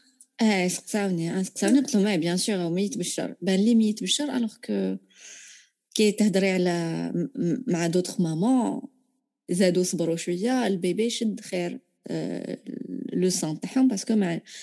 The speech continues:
ما جاتوش هذيك الحاجة الأولى اللي قاست شواربو، <laughs> هي اللي جاءت منه الماكلة. سي البيبرون، ومن بعد أنا نسي نقنعه من الأول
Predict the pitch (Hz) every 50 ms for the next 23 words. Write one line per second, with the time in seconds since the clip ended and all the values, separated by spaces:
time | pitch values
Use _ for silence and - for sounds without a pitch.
0 | - - - 190 214 214 240 240 254 269 247 247 214 196 190 - - - _ _
1 | _ _ _ - - _ _ - - 240 220 240 233 233 247 247 233 220 214 208
2 | 208 214 196 202 208 - - - - 196 170 175 220 - 233 202 190 185 175 170
3 | 170 214 247 - - - 247 233 - 262 196 - - - - - - - - -
4 | 214 208 202 190 185 170 175 196 202 170 190 185 208 202 - - - 185 185 185
5 | 180 175 170 165 165 160 151 156 156 - 165 151 - - - - - - 196 185
6 | 175 180 175 160 175 208 247 277 262 262 - - 214 208 202 220 214 202 202 196
7 | 190 190 190 - - 214 214 214 208 202 190 - 196 196 190 180 175 170 170 170
8 | 180 208 220 196 185 180 175 175 180 208 226 220 190 - - 190 185